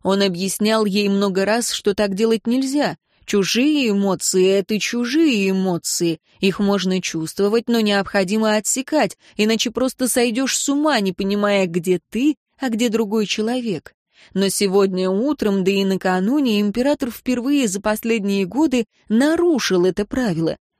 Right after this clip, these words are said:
Он наслаждался Софией и не представлял, что говорить дочери, ведь она наверняка это заметила.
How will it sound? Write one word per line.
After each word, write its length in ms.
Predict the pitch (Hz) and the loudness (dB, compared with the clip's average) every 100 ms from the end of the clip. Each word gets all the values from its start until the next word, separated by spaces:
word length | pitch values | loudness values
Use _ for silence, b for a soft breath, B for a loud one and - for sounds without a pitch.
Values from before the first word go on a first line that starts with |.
| _ | _
Он 380 | 190 190 190 185 | 0 2 2 0
наслаждался 1300 | 190 185 - 180 175 151 147 185 233 240 214 - 190 | 0 -2 -2 -2 -2 -6 -4 -2 0 0 -2 -4 -2
Софией 1080 | 180 - 196 233 - 262 254 214 175 180 165 - | -2 -2 -2 -4 -6 -4 0 0 0 -2 -4 -2
и 160 | 196 | 0
не 160 | 196 196 | 2 0
представлял, 880 | 180 180 - 190 180 190 220 208 180 | 0 -2 -4 -4 -2 0 0 0 -2
что 260 | - 196 | -2 0
говорить 520 | 180 180 170 185 165 | 2 2 2 0 -2
дочери, 480 | 175 240 - 185 175 b b - | -4 -2 0 0 0 b b -4
ведь 160 | 190 | 0
она 160 | 190 190 | 0 0
наверняка 480 | 190 190 190 190 220 | 0 0 0 -2 0
это 240 | 214 214 | 0 -2
заметила. 640 | 196 240 277 277 196 175 | -2 -2 0 -2 -2 -4